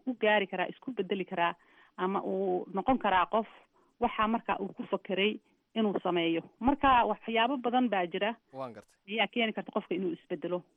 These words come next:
Speaker 2: Waan gartay. En, marka, dabcan, en, haddaynu kala yara qaadqaadno kale, en, adigu markaad u yar kuur gashid, waxyaabaha ugu badan dad qodob ka mid a ama ugu, aad in, in badan waay arag u ahayd,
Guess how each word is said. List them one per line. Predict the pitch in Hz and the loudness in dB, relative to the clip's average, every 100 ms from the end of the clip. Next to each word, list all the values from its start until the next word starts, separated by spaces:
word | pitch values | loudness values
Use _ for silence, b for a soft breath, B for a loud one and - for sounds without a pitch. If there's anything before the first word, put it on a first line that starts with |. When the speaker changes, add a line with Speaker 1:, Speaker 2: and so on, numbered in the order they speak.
| _ | _
Speaker 2:
Waan | 147 131 | -2 0
gartay. | 120 - - | -2 -10 -8
En, | 175 180 135 | -4 -4 -4
marka, | 190 - 202 185 - _ _ _ 127 135 190 | -8 -2 2 2 2 _ _ _ -20 -18 2
dabcan, | 226 202 180 170 156 - | 2 4 2 0 -8 -10
en, | 139 143 135 131 67 | -6 -4 -4 -6 -10
haddaynu | - 151 202 185 | -14 -4 -2 -2
kala | 160 156 | -2 0
yara | 175 | 0
qaadqaadno | 151 143 143 143 143 | -2 -2 -2 -2 -6
kale, | - 113 107 - b b _ | -4 -4 -4 -8 b b _
en, | 135 135 131 - 90 - | -4 -4 -4 -10 -18 -6
adigu | 160 214 | -4 -2
markaad | 208 208 208 | -2 -2 -2
u | |
yar | 214 - | -2 -2
kuur | 196 165 | -4 -4
gashid, | 143 139 175 170 - | -4 -6 -6 -8 -12
waxyaabaha | - 151 165 180 135 67 | -6 -2 2 4 4 0
ugu | 156 175 | -2 0
badan | 151 143 143 | 0 0 0
dad | 151 - | -4 0
qodob | 175 156 - | 2 2 0
ka | 156 | -4
mid | 147 135 | -2 -2
a | - | -2
ama | 117 | -4
ugu, | 90 113 104 58 - | -6 -6 -6 -8 -4
aad | 226 269 _ | -6 -6 _
in, | 196 - | -12 -6
in | 202 180 | -2 2
badan | 160 156 | 2 4
waay | 147 131 | 6 8
arag | 156 143 | 6 4
u | 139 | 2
ahayd, | 92 - 110 | -4 -4 -8